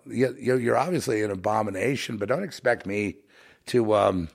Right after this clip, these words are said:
you know, get, you know, somehow emotionally hurt. The only time I seem to get involved,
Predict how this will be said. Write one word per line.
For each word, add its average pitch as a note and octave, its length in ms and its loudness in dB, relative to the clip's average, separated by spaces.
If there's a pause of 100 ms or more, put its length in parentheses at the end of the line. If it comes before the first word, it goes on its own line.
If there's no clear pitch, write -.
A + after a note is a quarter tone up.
(420)
you A#2+ 140 6
know, G#2 160 4
get, A2+ 400 0
you A2+ 100 0
know, G#2 140 2
somehow A2 460 0
emotionally G#2 500 2
hurt. A2 140 4
The A2 80 -2
only D3 300 -2
time A2 320 -2
I A2+ 180 2
seem G#2 260 -6
to G2 60 -8
get G2+ 240 -4 (760)
involved, G#2+ 840 4